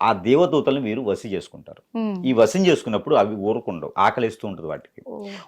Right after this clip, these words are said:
Speaker 1: వాటికి కొంచెం మనము వాటికి ఇది చేయాలి. మనకి, మనకు కొన్ని రకాల ప్రమాణాలు ఉంటాయి.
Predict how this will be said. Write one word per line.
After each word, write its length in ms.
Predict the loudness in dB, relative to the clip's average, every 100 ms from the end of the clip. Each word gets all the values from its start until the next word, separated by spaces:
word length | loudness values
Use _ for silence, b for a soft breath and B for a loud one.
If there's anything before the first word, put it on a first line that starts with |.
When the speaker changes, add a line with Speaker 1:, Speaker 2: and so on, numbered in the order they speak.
| 2
Speaker 1:
వాటికి 320 | 2 2 0
కొంచెం 320 | -2 -2 -2
మనము 540 | -2 0 -2 -2 -4 -2
వాటికి 360 | 0 0 -2 -4
ఇది 440 | -4 -2 -4 -2 0
చేయాలి. 260 | 0 -2 -12
మనకి, 300 | -6 -4 -2
మనకు 200 | -4 -4
కొన్ని 280 | -4 -4 -2
రకాల 220 | -2 0
ప్రమాణాలు 500 | -2 -2 -2 -2 -2
ఉంటాయి. 260 | -6 -10 -20